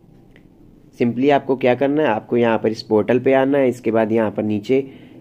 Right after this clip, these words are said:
सर्विस, यहाँ पर नीचे आपको री रजिस्ट्रेशन का ऑप्शन दिया गया है। इसके बाद यहाँ पर आप जाएंगे तो यहाँ पर आपको नीचे दिया गया है री रजिस्ट्रेशन हिस्ट्री, यहाँ पर री रजिस्ट्रेशन हिस्ट्री पे क्लिक करना है।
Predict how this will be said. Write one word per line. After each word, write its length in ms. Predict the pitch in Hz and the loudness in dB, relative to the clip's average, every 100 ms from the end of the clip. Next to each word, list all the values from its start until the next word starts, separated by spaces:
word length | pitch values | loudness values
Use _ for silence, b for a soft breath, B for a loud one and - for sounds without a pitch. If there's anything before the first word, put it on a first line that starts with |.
| B | B
सर्विस, 460 | - 120 107 127 123 - - - | -4 -2 0 -2 -4 -16 -20 -2
यहाँ 200 | 117 113 | 0 2
पर 140 | 110 | 0
नीचे 300 | 113 117 113 127 | 0 -2 0 0
आपको 260 | 120 123 | 2 0
री 180 | 117 123 | 2 2
रजिस्ट्रेशन 520 | 120 120 123 107 110 | 4 2 0 -4 -4
का 100 | 104 | -2
ऑप्शन 320 | 107 - 117 123 | -2 -2 -4 0
दिया 220 | 139 143 | 2 2
गया 200 | 139 151 | 2 2
है। 160 | 123 123 B B | 0 -6 B B
इसके 240 | - - 120 | -16 -2 2
बाद 240 | 120 120 | 4 4
यहाँ 260 | 120 117 101 | 2 2 0
पर 120 | 110 | 2
आप 160 | 113 107 | 2 2
जाएंगे 400 | 113 120 135 147 B B B | 2 2 2 0 B B B
तो 60 | 123 | 0
यहाँ 220 | 131 117 | 2 2
पर 200 | 110 120 | 0 -2
आपको 280 | 107 113 - | 0 0 0
नीचे 300 | 117 110 113 | -2 -2 -2
दिया 280 | 120 113 120 | 0 2 2
गया 220 | 123 151 | 2 2
है 280 | 135 127 131 B B B | 2 0 -8 B B B
री 260 | 104 120 135 | 0 2 4
रजिस्ट्रेशन 520 | 131 120 123 110 131 | 4 2 0 -2 -2
हिस्ट्री, 400 | 113 92 - 92 87 - _ | -4 -6 -10 -10 -10 -16 _
यहाँ 180 | 110 107 | -2 -2
पर 120 | 110 | -2
री 160 | 107 120 | 2 2
रजिस्ट्रेशन 480 | 117 113 113 107 113 | 2 0 -2 -6 -4
हिस्ट्री 300 | 98 - 107 | -6 -6 -4
पे 120 | 107 | -4
क्लिक 280 | 104 117 123 | -2 -4 -2
करना 240 | 151 165 | -2 0
है। 140 | 180 | -4